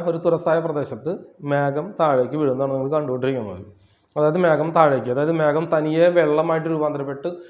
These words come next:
ഒറ്റയടിക്ക് മഴയായിട്ട് നല്ല സ്പീഡിൽ ഇങ്ങനെ വീഴണം അല്ലേ? അല്ലേ? അത് പുക പോലെ ഇങ്ങനെ വീഴുന്നുണ്ടായിരിക്കും. ഇതിനെ മേഘവിസ്ഫോടനം എന്ന് പറയും. ഇതുപോലെ ചെറു ചെറു മേഘങ്ങൾ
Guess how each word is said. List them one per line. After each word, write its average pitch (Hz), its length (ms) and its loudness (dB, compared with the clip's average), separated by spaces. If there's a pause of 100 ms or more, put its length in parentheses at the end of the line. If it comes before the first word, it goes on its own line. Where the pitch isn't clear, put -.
(160)
ഒറ്റയടിക്ക് 175 760 -2
മഴയായിട്ട് 156 680 -2
നല്ല 135 360 -8
സ്പീഡിൽ 147 920 -4
ഇങ്ങനെ 151 160 -4
വീഴണം 127 340 -4
അല്ലേ? 127 180 -8 (1040)
അല്ലേ? 110 160 -8 (140)
അത് 151 100 -2
പുക 175 440 6
പോലെ 185 320 6
ഇങ്ങനെ 190 160 2
വീഴുന്നുണ്ടായിരിക്കും. 143 680 -2 (500)
ഇതിനെ 185 240 2
മേഘവിസ്ഫോടനം 190 840 4
എന്ന് 180 120 0
പറയും. 135 140 -2
ഇതുപോലെ 170 360 4
ചെറു 208 200 4
ചെറു 214 180 2
മേഘങ്ങൾ 175 640 0